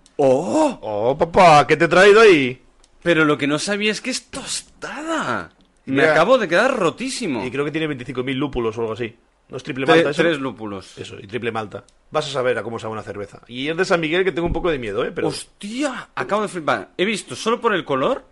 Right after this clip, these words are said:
Speaker 1: el marrón, que era selecta.
Speaker 2: Hmm.
Speaker 1: Pero lo que no sabía es que San Miguel tenía
Speaker 2: Acabo de ver una escena porno con salpicón en la mesa. Maravilloso, cero quejas.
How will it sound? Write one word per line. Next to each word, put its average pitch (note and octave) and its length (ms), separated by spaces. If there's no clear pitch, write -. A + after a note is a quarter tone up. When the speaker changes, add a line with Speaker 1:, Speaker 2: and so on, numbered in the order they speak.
Speaker 1:
el A#2+ 140
marrón, A2 480
que D3+ 80
era D#3 80
selecta. G2+ 560
Speaker 2:
Hmm. D3+ 80
Speaker 1:
Pero B2+ 220
lo A#2+ 100
que A#2+ 80
no B2 80
sabía E3 260
es F3 80
que F3+ 120
San D3+ 180
Miguel C3+ 320
tenía D#3+ 460
Speaker 2:
Acabo C3+ 340
de B2+ 60
ver C#3 140
una C#3 160
escena C#3 420
porno D3+ 340
con C#3 140
salpicón C3 580
en B2 120
la A#2 80
mesa. C3 400
Maravilloso, F2 520
cero E2+ 160
quejas. D#2+ 380